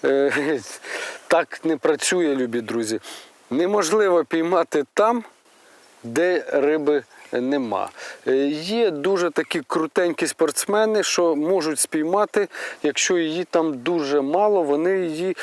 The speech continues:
можуть спіймати. А якщо її там геть нема, ну, ну, ш-, ну, що ти вже зробиш? Я був, е, це водосховище, я був, скажімо, кілометрів сім нижче. Ну, це я, якщо так по прямой, кілометрів сім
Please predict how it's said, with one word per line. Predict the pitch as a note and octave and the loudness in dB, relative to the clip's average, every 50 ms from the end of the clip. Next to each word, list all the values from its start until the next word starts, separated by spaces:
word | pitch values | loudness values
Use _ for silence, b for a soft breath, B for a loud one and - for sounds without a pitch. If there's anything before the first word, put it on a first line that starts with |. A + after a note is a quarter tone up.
| B B B B | B B B B
можуть | - E3 D#3+ C3 B2 A2+ | 0 0 0 0 0 -2
спіймати. | - - - A#2 A2+ A2+ G#2+ G2+ - - | -4 -4 -2 -4 -2 -2 -2 -2 0 2
А | F#3 A3+ | 2 2
якщо | C4 - - - A3+ | 2 0 0 -2 -2
її | G#3+ G#3 G3+ | 0 0 0
там | F#3+ - F3+ E3+ D3 | 0 0 0 0 0
геть | C#3+ F3 E3 - - | -2 -2 -2 -2 -4
нема, | D3+ D3 D3 C#3+ C3 | -4 -2 -2 -2 -2
ну, | B2+ B2 A#2+ G#2+ G#2+ B2 | -4 -6 -8 -10 -10 -10
ну, | B2+ | -10
ш-, | A2 - - | -10 -6 -4
ну, | D#3 C#3 | -4 -2
що | - - F#3 | 0 -2 -2
ти | - - C#3 | -2 -2 -4
вже | A#2+ G#2+ - A#2+ B B B B B | -2 -2 -4 -4 B B B B B
зробиш? | G#2+ G2+ A#2 G#2+ G#2+ F2+ E2 G2 G2 - - - B B B B B B B - | -6 -4 -2 -2 -4 -4 -4 -6 -6 -6 -10 -12 B B B B B B B 0
Я | E3 F#3+ F#3 | 0 0 0
був, | F3 F#3 G3+ G3 E3 - B B B B B B B B B B B - | 0 0 -2 -2 -2 -4 B B B B B B B B B B B -2
е, | C#3+ C3+ | 0 0
це | - - F#3+ | 2 2 2
водосховище, | F3 E3 E3 D3 D3+ C#3 - - C#3+ C#3 C3+ C#3 C3+ - - C3 | 4 2 2 2 0 0 0 0 0 2 2 2 2 2 0 0
я | B2+ C#3+ E3+ E3+ | 0 0 0 0
був, | E3 D#3+ F3 E3+ D#3 C3 - - B B B B B B B - - | 0 0 0 0 -2 -4 -6 -12 B B B B B B B -18 -8
скажімо, | - - - D#3+ D#3+ C#3+ D3 D#3 D3 C3 G#2+ - _ _ - | -6 -2 0 2 2 2 2 0 0 -2 -6 -12 _ _ 0
кілометрів | - E3 D#3+ F3 F3 F3 E3+ - - - E3 D#3+ C#3+ - - - - - - | 0 2 2 2 2 0 0 -2 -2 -2 -2 0 -2 -4 -8 -12 -16 -10 -2
сім | - - - - - - F#3+ F#3+ F#3+ F#3 E3 C#3+ A#2 - - | 0 2 2 2 2 2 0 0 -2 -2 -4 -4 -6 -8 -6
нижче. | - C3+ D3+ F3 A3 C#4 C4 - - - - F#3 - B B B B B B B B B B B B B B - - - - - - | -4 0 0 2 2 2 2 2 2 2 0 0 -2 B B B B B B B B B B B B B B -20 -20 -20 -6 -2 0
Ну, | C4+ G3 D3 | 0 0 0
це | - - D#3+ | 2 2 2
я, | D3 C#3+ C#3+ | 4 4 4
якщо | D3 D3 - - C#3+ C3+ | 2 2 2 0 -2 0
так | - E3 D3+ | 0 -2 -2
по | - - C3 | -2 -4 -2
прямой, | - - C3+ C3 B2 A#2+ A2+ G2+ | -2 0 -2 0 0 -2 -4 -4
кілометрів | G2 - C#3+ C#3 D3 C#3+ C#3 C3 - - C#3 B2+ | -2 -2 0 0 2 0 -2 -4 -2 -4 -4 -2
сім | - - - - D3+ C3+ B2+ | -2 -2 -2 0 -2 -2 -4